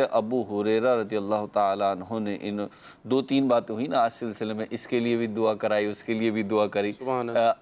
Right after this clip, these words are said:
Speaker 1: یاد نہیں رہتی، حافظہ مضبوط کر دیں، نبی پاک علیہ الصلوۃ والسلام کی بارگاہ میں حاضر ہو گئے۔ والدہ ایمان نہیں لاتی، دعا کروانی ہے، نبی پاک علیہ الصلوۃ والسلام کی بارگاہ میں حاضر ہو گئے۔ والدہ ایمان لے آئیں، اب محبت بڑھوانی ہے،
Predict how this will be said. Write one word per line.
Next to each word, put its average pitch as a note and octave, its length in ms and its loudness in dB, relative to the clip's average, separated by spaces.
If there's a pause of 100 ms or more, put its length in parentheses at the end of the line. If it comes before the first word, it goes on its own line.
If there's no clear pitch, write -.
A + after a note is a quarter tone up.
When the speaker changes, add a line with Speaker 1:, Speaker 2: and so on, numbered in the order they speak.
(140)
Speaker 1:
یاد A#2+ 280 4
نہیں C3+ 280 2
رہتی، B2+ 380 2 (160)
حافظہ A#2 340 -2
مضبوط A#2 480 -2
کر A2+ 140 0
دیں، A2 200 -2 (100)
نبی G#2+ 240 0
پاک A2 280 0
علیہ A2 140 -6
الصلوۃ G#2+ 220 0
والسلام G#2 360 -4
کی G#2+ 100 -4
بارگاہ G2+ 340 2
میں G2+ 140 -4
حاضر F#2+ 280 -4
ہو F#2 100 -4
گئے۔ F#2 100 -4 (320)
والدہ A#2+ 340 2
ایمان B2 360 2
نہیں C3 140 0
لاتی، A#2+ 380 0 (140)
دعا B2 340 4
کروانی A#2+ 680 2
ہے، A2+ 40 -2 (360)
نبی A2+ 180 2
پاک A2 200 2
علیہ G#2+ 160 -6
الصلوۃ G#2+ 200 -4
والسلام G#2 380 -4
کی G#2 80 -4
بارگاہ G2 340 2
میں G#2 120 -4
حاضر G2 300 -2
ہو F#2+ 160 -4
گئے۔ G2 80 0 (380)
والدہ C3 300 2
ایمان C#3 360 4
لے C#3+ 200 4
آئیں، C#3 200 2 (240)
اب C3+ 120 2
محبت B2+ 400 0
بڑھوانی D3+ 600 2
ہے، B2 80 0